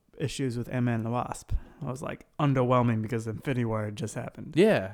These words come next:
Speaker 2: and you're like, "Oh, this is what the fuck they were doing while everybody was out,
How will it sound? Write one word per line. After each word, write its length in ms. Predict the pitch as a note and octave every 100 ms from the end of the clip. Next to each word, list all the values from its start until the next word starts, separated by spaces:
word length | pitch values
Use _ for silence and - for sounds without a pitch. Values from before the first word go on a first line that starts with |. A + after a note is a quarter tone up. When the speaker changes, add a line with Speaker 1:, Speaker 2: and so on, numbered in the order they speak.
| -
Speaker 2:
and 140 | B2+
you're 120 | C#3+ D3
like, 280 | C3+ A#2+ -
"Oh, 280 | D#3 A#2 G#2+
this 120 | A#2
is 100 | A#2+
what 180 | A#2+ -
the 60 |
fuck 260 | A2 B2 A#2+
they 80 | A#2+
were 120 | A2+
doing 360 | A2+ C3 D3+ C#3+
while 460 | G#2 G2+ G2+ - -
everybody 440 | A2 A#2 A2+ A2
was 160 | G#2+ A2
out, 320 | A2 F#2+